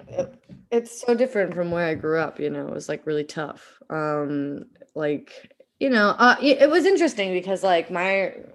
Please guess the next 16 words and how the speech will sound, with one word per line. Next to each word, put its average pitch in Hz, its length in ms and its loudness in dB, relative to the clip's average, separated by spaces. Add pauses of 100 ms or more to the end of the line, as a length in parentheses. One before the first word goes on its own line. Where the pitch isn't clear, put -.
like, 160 460 -4 (680)
there 220 180 8
was 220 180 6
a 214 100 4
real, 202 480 6
like, 190 500 0 (1040)
there 220 120 6
was, 220 140 6
like, 214 160 2
friction 180 680 0
in, 156 180 -2
like, 147 360 -6
being 170 400 0
this, 156 200 -8
like, 147 180 -4
softy 147 1040 -2